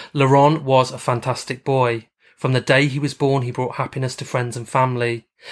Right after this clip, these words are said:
He was kind and loved life. You took him away from those that loved him deeply. Do you know the meaning of love?"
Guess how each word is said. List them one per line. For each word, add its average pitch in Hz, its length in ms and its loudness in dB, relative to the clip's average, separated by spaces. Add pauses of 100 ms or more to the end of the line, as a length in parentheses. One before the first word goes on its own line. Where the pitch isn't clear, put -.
(140)
He 135 120 -4
was 127 180 -2
kind 139 440 2
and 127 340 0
loved 123 380 -4
life. 131 580 0 (380)
You 147 240 2
took 151 260 0
him 135 80 -2
away 123 280 2
from 127 220 -4
those 120 240 0
that - 120 -8
loved 123 220 -4
him 123 140 -8
deeply. 120 640 -6 (360)
Do 147 100 0
you 143 300 4
know 117 200 4
the 110 100 -6
meaning 117 380 -4
of 117 120 -10
love?" 113 400 -6